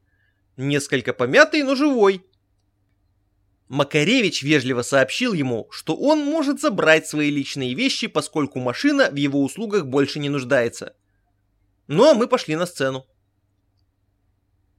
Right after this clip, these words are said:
Явный успех этих концертов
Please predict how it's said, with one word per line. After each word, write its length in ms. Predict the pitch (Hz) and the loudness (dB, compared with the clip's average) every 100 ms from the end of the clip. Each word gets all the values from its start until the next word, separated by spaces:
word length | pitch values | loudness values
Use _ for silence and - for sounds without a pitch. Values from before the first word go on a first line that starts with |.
| _ _ _ _ _ _ _ _ | _ _ _ _ _ _ _ _
Явный 500 | 160 160 160 143 143 | 2 6 8 6 0
успех 440 | - 143 - 151 151 | -6 -6 -2 -2 0
этих 260 | 143 139 | -2 -4
концертов 540 | 156 151 285 277 - | -6 -2 2 2 2